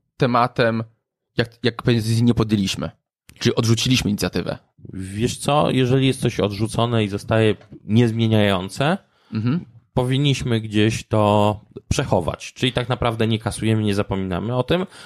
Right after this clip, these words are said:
Speaker 2: zostawiamy, bo to też ma wartość
Speaker 1: Tak.
Speaker 2: i potem w kontekście przeglądania ma.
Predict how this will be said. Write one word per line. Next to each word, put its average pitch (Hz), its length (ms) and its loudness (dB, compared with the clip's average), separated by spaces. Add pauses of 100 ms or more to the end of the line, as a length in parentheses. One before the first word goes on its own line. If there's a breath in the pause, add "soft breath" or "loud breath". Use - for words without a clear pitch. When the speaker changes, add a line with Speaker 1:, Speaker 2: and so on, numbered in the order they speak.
(120)
Speaker 2:
zostawiamy, 117 540 0
bo 98 80 0
to - 120 -8
też - 280 -2
ma 117 120 0
wartość 107 640 -2 (100)
Speaker 1:
Tak. - 220 -2
Speaker 2:
i 131 40 -2
potem 147 360 0
w - 80 -14
kontekście 120 540 -4
przeglądania 104 640 -2
ma. 90 320 -2